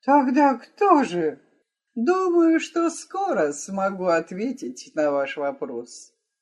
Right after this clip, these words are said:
Леди Джейн подошла к больному и взяла его руку в свою. «Вы помните,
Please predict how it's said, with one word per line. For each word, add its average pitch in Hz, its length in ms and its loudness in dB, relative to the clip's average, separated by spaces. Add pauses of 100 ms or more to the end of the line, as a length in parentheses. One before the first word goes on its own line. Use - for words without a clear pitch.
(480)
Леди 208 500 -2
Джейн 190 460 -4
подошла 185 640 -2
к 175 140 -8
больному 247 880 -2 (180)
и 320 140 2
взяла 196 480 -2
его 170 560 -6
руку 175 420 -8
в - 80 -16
свою. 143 640 -10 (680)
«Вы 240 260 -2
помните, 320 880 0